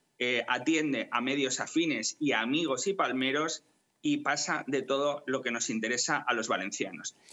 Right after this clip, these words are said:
Esta semana que viene será el debate de, del estado de la Comunidad Valenciana, en la cual por fin podremos ver a Chimo Puig y a ver si de una vez por todas nos responde a los periodistas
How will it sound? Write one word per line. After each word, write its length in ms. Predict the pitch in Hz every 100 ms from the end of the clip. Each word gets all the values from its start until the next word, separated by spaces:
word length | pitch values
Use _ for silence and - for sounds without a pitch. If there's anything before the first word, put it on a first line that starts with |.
| - -
Esta 240 | 170 214
semana 340 | 190 175 170 165
que 120 | 165
viene 260 | 175 202 196
será 180 | 160
el 80 | 135
debate 520 | 135 143 156 120 - -
de, 320 | 117 107 98 113
del 120 | 110
estado 280 | - 147 123
de 60 |
la 60 | 110
Comunidad 380 | - 110 123 151
Valenciana, 480 | 151 139 - 151
en 80 | 143
la 160 | 113 113
cual 320 | 143 156 185
por 320 | - 131 123
fin 300 | - 170 226
podremos 640 | 185 151 147 151 123 - _ _ -
ver 200 | 147 127
a 80 |
Chimo 280 | - 160 139
Puig 200 | 156 175 - -
y 100 | 147
a 80 | 135
ver 320 | 196 - -
si 220 | - -
de 80 | 117
una 140 | 143
vez 120 | 139 131
por 220 | 120 123
todas 340 | 131 151 -
nos 280 | 151 143 139
responde 520 | 113 113 151 139 98 -
a 60 | 104
los 140 | 107
periodistas 520 | 117 117 117 143 135